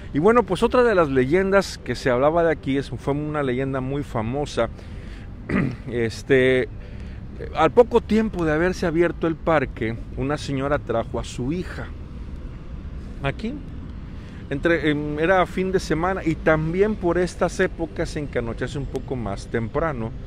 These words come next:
Y así a, las temperaturas comenzaron a bajar, eh. Y estaba la niña, bueno, trajo a su hija y se puso a jugar.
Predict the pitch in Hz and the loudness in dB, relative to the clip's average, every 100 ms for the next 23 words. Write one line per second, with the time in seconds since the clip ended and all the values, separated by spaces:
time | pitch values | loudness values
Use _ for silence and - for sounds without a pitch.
0 | - - - - - - - 139 156 - | -10 -10 -10 -10 -8 -8 -6 -2 -2 2
1 | 190 190 175 160 143 170 151 170 160 - | 8 10 10 8 4 2 2 2 2 4
2 | 196 202 - 151 135 160 160 156 143 139 | 6 6 4 -2 0 2 2 2 0 0
3 | 139 170 160 127 107 - - - - - | 0 0 2 0 -6 -8 -12 -12 -12 -12
4 | - - 175 190 196 202 - - 175 - | -10 0 4 6 4 2 -4 -2 0 2
5 | - 202 202 202 202 214 202 175 185 294 | 6 8 8 6 4 2 0 0 -2 -2
6 | 269 - 165 165 156 196 202 220 208 - | -4 -4 -2 0 2 2 2 0 -2 -4
7 | 131 151 165 170 214 349 | -8 -6 -6 -2 0 -2